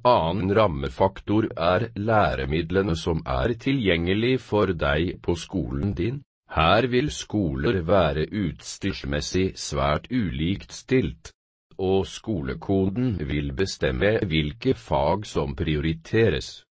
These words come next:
Av læremidler til religionsfagene har vi atlaser med oversikt over religionenes utbredelsesområder, bibelatlas, parentes,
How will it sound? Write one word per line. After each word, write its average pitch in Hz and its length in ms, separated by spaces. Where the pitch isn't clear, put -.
Av 101 440
læremidler 90 1000
til 73 320
religionsfagene 107 1400
har 87 240
vi 80 160
atlaser 85 760
med 73 340
oversikt 78 800
over 95 540
religionenes 90 1040
utbredelsesområder, 95 1800
bibelatlas, 85 1160
parentes, 87 880